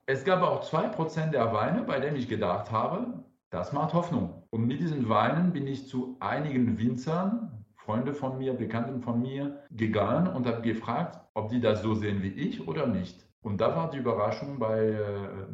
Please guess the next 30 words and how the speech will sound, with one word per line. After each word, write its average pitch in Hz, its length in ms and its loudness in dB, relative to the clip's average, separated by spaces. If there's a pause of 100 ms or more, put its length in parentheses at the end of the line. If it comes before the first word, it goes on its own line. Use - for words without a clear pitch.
(100)
bei 101 160 -4
vielen 131 400 -4
Winzern 120 320 0
ziemlich 131 320 -8
groß, 123 340 -2
dass 110 200 -2
die 117 100 -6
Qualität 113 640 -6
tatsächlich 123 920 -6
machbar 113 500 -4
ist. - 260 -18 (380)
Das 135 160 4
war 151 100 4
der 127 120 4
Punkt, 120 480 2
an 110 80 2
dem, 107 180 6
der 107 140 4
Zeitpunkt, 113 420 4
an 101 100 4
dem, 107 200 2
an, 95 260 -2 (120)
an 104 200 2
dem 120 160 8
ich 107 140 4
entschieden 104 420 2
habe, 90 540 0 (640)
jetzt 95 200 4
starte - 320 2
ich. - 160 -12